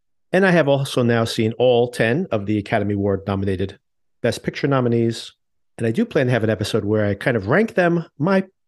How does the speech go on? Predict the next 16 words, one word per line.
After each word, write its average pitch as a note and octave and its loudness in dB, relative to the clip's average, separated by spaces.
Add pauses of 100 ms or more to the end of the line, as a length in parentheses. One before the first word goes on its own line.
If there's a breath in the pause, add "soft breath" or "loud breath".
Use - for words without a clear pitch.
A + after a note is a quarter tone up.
preference A2 -4
from G2 -6
best C#3+ 0
to C3+ 0
worst G2 -4 (140)
on G#2+ 0
that G#2+ -2
series G#2+ -2
of - -6
films, G#2+ -4
most A#3+ 0
of A2 -2
which A2 -2 (120)
I A#2 0
did C3+ -2
enjoy G#2+ 0